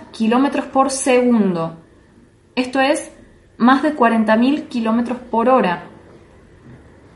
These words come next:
Esto es a la velocidad de escape de la Tierra. Em,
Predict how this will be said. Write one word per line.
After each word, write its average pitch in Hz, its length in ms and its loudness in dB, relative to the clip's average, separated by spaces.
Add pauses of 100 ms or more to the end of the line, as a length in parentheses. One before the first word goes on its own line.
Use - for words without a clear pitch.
(100)
Esto 214 340 -2
es 254 80 0
a 247 60 0
la 240 100 2
velocidad 226 520 0
de 226 140 0
escape 294 400 0
de 285 120 0
la 294 100 2
Tierra. 214 540 0 (540)
Em, 208 680 2